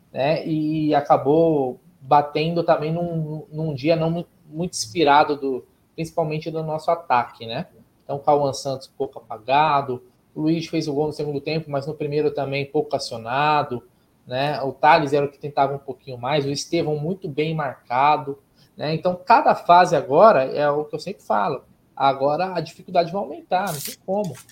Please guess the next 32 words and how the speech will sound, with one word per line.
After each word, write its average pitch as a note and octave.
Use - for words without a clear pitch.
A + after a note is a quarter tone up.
A -
primeira F3+
fase, G3+
ela F#3+
muitas F3+
vezes, D#3+
ela D3+
engana, D#3
né? B2+
A C#3
primeira C#3
fase C#3+
da C#3
Copinha. C3
Então, D3+
você F3
pega F#3
os D3+
times C#3+
na C3+
Copinha, F3
Zucão, C3
Egídio, B2
você -
simplesmente G#3+
atropela B3
os -
caras. -
Isso F#3+
agora F#3
não D4
vai F#3